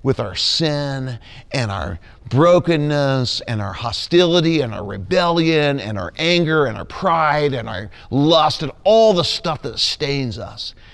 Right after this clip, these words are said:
And he says, "Blessed are those who take that and wash their robes."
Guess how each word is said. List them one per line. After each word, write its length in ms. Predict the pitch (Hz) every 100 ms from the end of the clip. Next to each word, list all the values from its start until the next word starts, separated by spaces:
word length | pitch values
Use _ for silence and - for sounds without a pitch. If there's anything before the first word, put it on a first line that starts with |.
| - - - - - -
And 80 |
he 60 | 110
says, 220 | 113 117
"Blessed 440 | - 147 156 151 147
are 100 | 120
those 220 | 131 -
who 100 | 113
take 440 | - 160 165 -
that 340 | 110 104 - - - - - _ - - - - -
and 300 | 139 127 120
wash 360 | 131 143 120 -
their 200 | 131 107
robes." 680 | 98 104 151 - - -